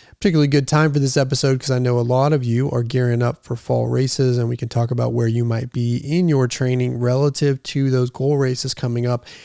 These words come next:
and how you should be couching your training at this stage in the game. Again, not the physical nuts and bolts, but more the mentality in terms of how you should be thinking about your preparation.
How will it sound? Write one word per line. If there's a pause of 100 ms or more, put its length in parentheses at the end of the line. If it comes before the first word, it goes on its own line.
(200)
and
how
you
should
be
couching
your
training
at
this
stage
in
the
game. (460)
Again,
not (140)
the
physical
nuts
and
bolts,
but
more (380)
the
mentality
in
terms
of
how
you
should
be
thinking
about
your
preparation.